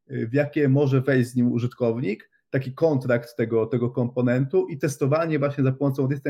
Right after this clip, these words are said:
Re-, React Testing Library tego, tego kontraktu, czy jakby, e, te wszystkie interakcje, które powinny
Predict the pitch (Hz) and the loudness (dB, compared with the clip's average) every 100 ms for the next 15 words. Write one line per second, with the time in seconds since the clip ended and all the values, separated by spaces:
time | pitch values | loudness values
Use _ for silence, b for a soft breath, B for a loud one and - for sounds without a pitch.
0 | 139 135 135 135 123 131 131 143 139 147 | -2 0 0 0 -4 -2 0 2 0 -6
1 | - 139 143 147 143 143 139 143 139 B | -2 0 2 2 2 0 0 0 -2 B
2 | B - 143 143 147 131 139 131 - - | B 0 2 4 0 4 4 4 -2 -16
3 | - 123 123 120 127 127 b b - 120 | -4 0 0 2 2 0 b b -4 -2
4 | 131 131 165 - 147 139 135 139 160 160 | -2 -4 -8 -4 0 0 0 2 0 0
5 | 135 131 120 131 120 135 131 127 | -6 -4 -4 -2 0 2 4 2